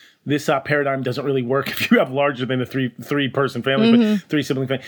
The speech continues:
Speaker 1: But they say the last one is usually the tension breaker. They tend to joke around a lot. They like to be funny and be silly and stuff like that. And I, I,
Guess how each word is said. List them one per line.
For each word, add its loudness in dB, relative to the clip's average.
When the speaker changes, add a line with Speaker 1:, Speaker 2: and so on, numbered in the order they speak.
Speaker 1:
But 2
they 2
say 2
the 0
last 0
one 0
is -2
usually 0
the 0
tension 0
breaker. -2
They 2
tend 0
to 0
joke 0
around 2
a 0
lot. 2
They 0
like 2
to -2
be 0
funny 0
and 2
be 0
silly 0
and -2
stuff 0
like 0
that. 4
And -2
I, -2
I, 2